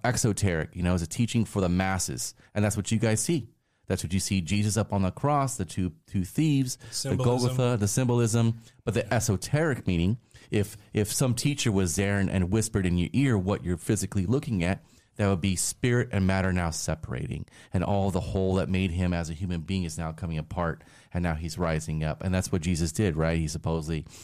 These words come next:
Speaker 1: went up, and then he came back and was rose th-, uh, three days later. So that he finished the, s-, the, um, not the spiral, the, f-, the loop from descending to ascension.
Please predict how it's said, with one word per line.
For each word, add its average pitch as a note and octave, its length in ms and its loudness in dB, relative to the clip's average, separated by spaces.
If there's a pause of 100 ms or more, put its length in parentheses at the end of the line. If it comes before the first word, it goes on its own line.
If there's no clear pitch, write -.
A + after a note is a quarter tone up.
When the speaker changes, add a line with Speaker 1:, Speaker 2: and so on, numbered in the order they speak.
(320)
Speaker 1:
went F#2 220 0
up, F2+ 200 0
and E2+ 120 0
then E2+ 100 2
he F2 100 2
came E2+ 260 2
back D#2+ 220 0
and E2 80 2
was D#2 160 0
rose D#2+ 380 0
th-, - 160 -8
uh, D#2+ 80 -2
three E2 160 -2
days D2 240 -2
later. C#2+ 300 -4 (520)
So D#2+ 380 -2 (380)
that A2 180 0
he A#2 220 2
finished A2+ 520 -2
the, F#2 300 -2
s-, - 200 -6 (120)
the, F2 380 0
um, D2 320 -2 (760)
not E2+ 100 -8
the - 60 -8
spiral, D2 540 -2
the, E2 60 -2
f-, - 180 -12 (120)
the E2+ 280 0
loop F#2 340 0 (440)
from D#2+ 340 0
descending F2+ 640 0
to E2+ 200 -4
ascension. - 540 -6